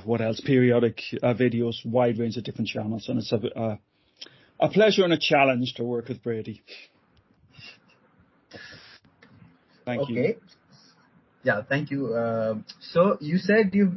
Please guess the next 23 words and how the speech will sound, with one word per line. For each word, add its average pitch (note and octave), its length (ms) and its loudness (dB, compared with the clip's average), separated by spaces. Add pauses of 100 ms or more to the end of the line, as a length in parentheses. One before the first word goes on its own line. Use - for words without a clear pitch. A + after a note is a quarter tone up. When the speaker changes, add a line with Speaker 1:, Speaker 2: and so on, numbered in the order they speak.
Speaker 2:
always E3 480 4
worked C#3 220 0
with C3+ 180 0
nanostructures A#2 720 -2
and, A2+ 320 -2
uh, G#2+ 280 0
stuff G#2 300 -6
like G#2 160 -4
that, G2 180 -6
right? C3+ 160 0 (420)
So, F#3+ 460 2 (280)
uh, A#2 420 -2 (120)
I B2 80 0
would D#3+ 140 2
like G3 160 0
to A3+ 340 0
ask A#2 240 -2
that: F3 300 2
How E3+ 300 -4
did G#3 120 0
you B3 120 2
know A3 220 0
that A3 200 -2